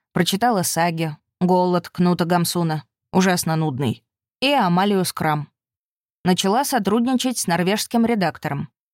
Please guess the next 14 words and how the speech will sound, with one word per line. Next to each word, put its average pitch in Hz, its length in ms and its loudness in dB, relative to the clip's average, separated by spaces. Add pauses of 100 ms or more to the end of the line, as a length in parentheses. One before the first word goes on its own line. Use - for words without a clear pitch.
(180)
Мы 208 100 2
готовили 196 460 2
выпуск 196 400 -2
журнала 196 460 2
с - 100 -4
произведениями 180 760 2
скандинавских 180 760 0
авторов. 151 480 -4 (420)
"Я 180 460 4
Эрике 180 260 2
Донге, 151 560 -2
я 156 220 2
не 147 100 0
боюсь", 170 480 0